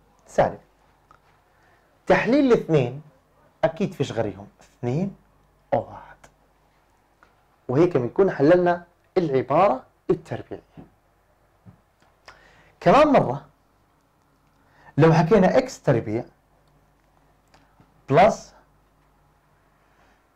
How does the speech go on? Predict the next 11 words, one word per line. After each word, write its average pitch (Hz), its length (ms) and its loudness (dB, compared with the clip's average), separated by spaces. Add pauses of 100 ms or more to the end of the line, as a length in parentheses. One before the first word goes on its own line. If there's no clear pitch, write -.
(380)
فايف 254 460 4
إكس - 380 -4 (920)
بلس 147 460 -2 (220)
سكس. - 580 -20 (920)
نيجي 233 260 0
الآن 175 520 -8 (320)
على 135 260 0
هذا 147 300 -6
السؤال، - 340 -14 (1120)
بدي 151 280 -4
أحلله. - 420 -10